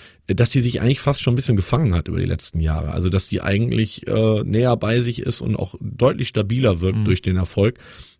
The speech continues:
Speaker 1: Ähm, ich glaube nicht, dass das von Dauer sein wird, um ehrlich zu sein. Ich glaub, die hat jetzt drei, vier gute Jahre vor sich und dann wird, äh, wird ihr das gleiche Schicksal begegnen, wie es auch Lady Gaga und anderen,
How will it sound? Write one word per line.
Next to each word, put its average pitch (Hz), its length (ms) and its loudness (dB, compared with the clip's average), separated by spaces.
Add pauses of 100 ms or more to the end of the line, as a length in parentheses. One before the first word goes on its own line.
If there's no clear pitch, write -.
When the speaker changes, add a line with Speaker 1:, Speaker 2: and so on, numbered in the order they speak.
(140)
Speaker 1:
Ähm, 110 400 2 (100)
ich - 360 -4
glaube 143 400 2
nicht, 135 580 -2
dass - 480 -2 (400)
das 117 180 2
von 113 180 0
Dauer 104 280 2
sein 80 240 -6
wird, 73 180 -12
um 73 80 -10
ehrlich 71 240 -8
zu - 140 -16
sein. 73 240 -6
Ich 95 100 -2
glaub, 110 160 0
die 107 140 2
hat 117 100 0
jetzt 120 200 -2
drei, 117 260 0
vier 131 180 0
gute 120 260 -4
Jahre 101 300 2
vor 123 240 0
sich 123 220 -4
und - 80 -4
dann 101 180 0
wird, 120 180 2 (460)
äh, 107 300 2 (100)
wird 113 320 0
ihr 113 100 0
das 110 200 -2
gleiche 107 320 0
Schicksal 110 760 0
begegnen, 104 600 0
wie 107 100 2
es 104 240 -2
auch 107 380 0
Lady 107 260 2
Gaga 110 300 0
und 104 200 0
anderen, 110 480 2